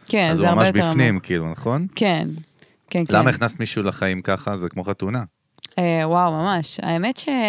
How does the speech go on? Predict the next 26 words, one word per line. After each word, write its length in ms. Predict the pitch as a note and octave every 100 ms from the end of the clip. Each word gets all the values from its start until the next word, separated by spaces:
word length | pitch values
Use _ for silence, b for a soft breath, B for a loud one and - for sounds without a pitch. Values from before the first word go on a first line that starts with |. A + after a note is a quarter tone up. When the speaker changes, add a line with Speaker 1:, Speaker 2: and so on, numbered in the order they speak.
| F#3+ E3 D#3+
Speaker 1:
תראה, 240 | - E3 D#3+ b b b b
זה 120 | - E3+
מעניין, 360 | F#3 F#3 D#3
כי... 300 | D3+ E3+ D#3+ D#3+ _ B B B B _ _ _ _ _
תמיד 400 | - G3+ C#4 A3+
בחיים 520 | F#3+ D#3+ E3+ G3+ B3+ C4+ -
היה 280 | E3+ F3 F#3+
לי 320 | G3+ F#3+ E3
את 60 | -
ה-, 300 | D3+ D3+ D#3 - F#3+ G#3 -
אני 200 | F3+ F3+
אק-, 100 | F3
אני 220 | - G3
אקח 160 | F#3+ A3+
שנייה 200 | A3 E3+
אחורה, 320 | - E3 C3
Speaker 2:
בטח. 300 | G2 B2 F3+
Speaker 1:
אוקיי? 260 | F#3 A#3 C4 B B B C4+ G#3 -
אמ, 40 | F#3+ F#3 F3+ F3+ - -
בהתחלה, 640 | G3+ F3+ F3 - G3 G#3+ D#4 E4 -
אני 160 | F#3 F3+
זוכרת 320 | D#3+ B3 C#4+
שמאוד 340 | G3+ E3+ A#3+ A#3+
מאוד 200 | B3 F3+
רציתי 420 | D#3 - A3 G3+
לפרוץ. 680 | D3+ - D#3+ D3+ - -